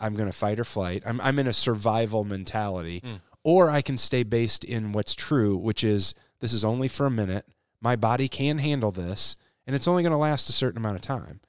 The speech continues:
Speaker 2: Mm.
Speaker 1: Now, again, silly illustration, but I'm having those thoughts as I'm sprinting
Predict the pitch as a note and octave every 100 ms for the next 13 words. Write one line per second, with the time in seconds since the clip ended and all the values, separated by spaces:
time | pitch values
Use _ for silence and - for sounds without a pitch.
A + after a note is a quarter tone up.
0 | - G2+ _ _ _ _ _ _ _ _
1 | _ _ _ D3+ B2+ F#2 - C#3 D3+ B2
2 | G2 - - G#3 D#3+ B2+ G#2 - D#3+ -
3 | A2 A#2 - D3+ F3+ - D#3 D#3+ E3+ D3+
4 | C3+ - C#3+ D3 - - B2+ C3 B2 A2+
5 | - D#3 E3 - F#2